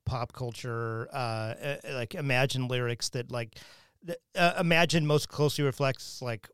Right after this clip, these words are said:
Pol Pot's sort of vision for, <laughs> vision for, uh, the world. No country, no religion, no family, no co-, like, you know, like, the, erasing all, like, this is, uh, um,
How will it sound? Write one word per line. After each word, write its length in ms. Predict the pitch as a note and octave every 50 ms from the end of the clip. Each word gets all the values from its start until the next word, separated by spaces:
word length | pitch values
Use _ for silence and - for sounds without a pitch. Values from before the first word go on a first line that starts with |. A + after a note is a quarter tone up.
| _ -
Pol 220 | - D3+ C#3+ B2
Pot's 680 | - - C3+ C3+ C3+ - - - - - - - - - -
sort 240 | - - D#3+ C#3+ C#3
of 80 | C3
vision 480 | A2+ C3+ C#3+ D3 B2+ C#3 D#3 C#3+ C3+ C3
for, 560 | - - - C#3+ C3+ C3 B2 B2+ B2+ A2 - - - - - - - - -
<laughs> 420 | - - - - - - - -
vision 380 | F3 D3+ G3+ D3 - - G3+ F3
for, 640 | - - - E3+ D#3+ D#3 D3+ D3 C#3+ C#3 C3+ C3+ - -
uh, 420 | D#3 C#3 C3 B2+ B2 A#2+ B2 -
the 140 | D3+ D#3 D3+
world. 560 | C3+ C3+ D3 D3 C#3+ C#3+ C3+ C3+ C3 A#2 G#2 - - - - - - _ _ _ _ _ -
No 100 | B2+ C3
country, 520 | - - C#3+ C3 - - C#3 C3+ B2+ B2+
no 100 | B2+ B2+
religion, 540 | B2+ B2+ B2+ B2 B2+ A#2+ - - - C3+ A#2+
no 100 | B2 B2
family, 460 | A2+ - A#2+ A2+ A2+ A2+ A#2+ A#2+ A#2+
no 100 | A#2+ B2
co-, 160 | A#2 - C3+ B2+
like, 220 | B2 B2 A#2+ A2+
you 60 | B2+
know, 120 | A#2+ A#2 A#2
like, 220 | A#2+ A#2+ A2+ -
the, 320 | C#3 C3+ C#3+ D3+ D#3 E3+ E3+
erasing 480 | D#3 D3+ D#3 D#3 D3+ - E3 D#3 D3
all, 200 | D3 C#3 C#3 C#3
like, 180 | C#3 C3+ C3+ A#2+
this 200 | C#3 C3+ - -
is, 240 | C#3+ C3 A#2+ - -
uh, 360 | C3 A#2+ A2+ A2+ A2+ A#2 B2+
um, 400 | - D3 C3+ A#2+ A#2 A#2 A#2+ A2+